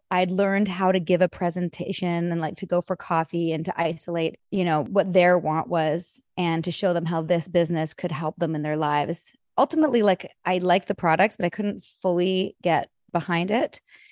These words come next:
And I was sort of dabbling in that as a side hustle to my acting when <laughs> I was in a relationship that I was struggling with. My acting career wasn't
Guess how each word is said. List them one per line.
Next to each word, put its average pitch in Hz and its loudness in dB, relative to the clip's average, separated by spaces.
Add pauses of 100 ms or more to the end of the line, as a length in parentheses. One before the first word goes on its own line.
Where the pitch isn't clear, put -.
(280)
And 180 2
I 180 6
was 180 4
sort 220 2
of 190 0
dabbling 196 2
in 180 -2
that 175 0
as 160 -2
a 160 -2
side 202 2
hustle 170 -6
to - -10
my 156 -4
acting 170 -2
when 220 0 (160)
<laughs> - -6
I 175 4 (100)
was 185 -4
in 180 -4
a 185 -4
relationship 185 0
that 180 2
I 156 -2
was 160 -4
struggling 165 -2
with. 160 0
My 160 -6
acting 165 -4
career 165 -2
wasn't 160 -4